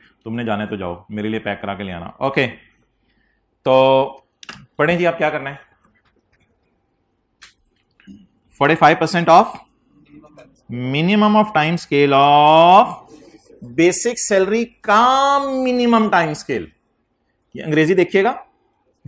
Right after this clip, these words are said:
minimum of time scale of basic salary, minimum of time scale of mean एमटीएस of basic salary,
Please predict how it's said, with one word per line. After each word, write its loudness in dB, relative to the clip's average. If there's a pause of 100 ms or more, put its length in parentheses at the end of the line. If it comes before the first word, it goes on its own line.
(420)
minimum -2
of -4 (120)
time -2 (100)
scale 0 (580)
of 2 (220)
basic -2
salary, -8 (300)
minimum -6
of -12
time -6
scale -4
of 0 (920)
mean -6 (100)
एमटीएस -2
of 2
basic 0 (140)
salary, -6